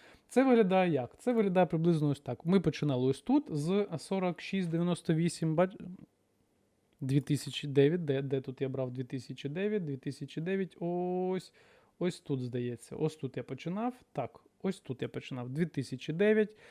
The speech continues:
е, потім три тисячі вісімдесят дев'ять, то бачиш, ми, ми ростемо, але через місяць купили вже вище.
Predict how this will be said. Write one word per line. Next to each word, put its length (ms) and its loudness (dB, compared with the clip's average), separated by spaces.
е, 160 8
потім 520 4
три 220 2
тисячі 480 -4
вісімдесят 520 -4
дев'ять, 380 2
то 100 -10
бачиш, 400 2
ми, 140 4
ми 180 4
ростемо, 560 2
але 220 6
через 260 -2
місяць 340 -2
купили 400 0
вже 280 -2
вище. 500 -6